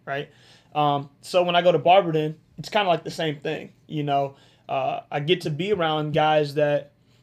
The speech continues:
yeah, maybe I didn't grow up in the city, or maybe I didn't grow up in a, a poorer area, or maybe I didn't go through some of those same struggles. But the overlying, or the underlying issue, or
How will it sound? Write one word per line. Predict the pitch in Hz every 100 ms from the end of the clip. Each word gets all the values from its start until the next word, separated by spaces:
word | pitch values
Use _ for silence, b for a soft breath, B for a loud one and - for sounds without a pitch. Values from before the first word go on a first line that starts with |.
| -
yeah, | 185 180
maybe | 170 170 165
I | 160
didn't | 151 151
grow | 147 143
up | 139
in | 139
the | 127
city, | 147 135 131
or | 131
maybe | 143 160 156
I |
didn't | 151 143
grow | 143 139
up | 139
in | 135
a, | 127 - 147
a | 131
poorer | - 160 151 135
area, | - 139 143 151 151 151
or | 143
maybe | 147 156 151
I | 143
didn't | 143 139
go | 143 147
through | 147 131
some | 143
of | 135
those | 131
same | - 131
struggles. | - 165 170 143 - - b b b -
But | 156 147 - b b b b _
the | 156 147 -
overlying, | 190 208 180 180 160 165 170 165 151 147 _ _ -
or | 165 147 147 _ 151
the | 165
underlying | 202 185 180 170 160
issue, | 156 151 - 147 147
or | 139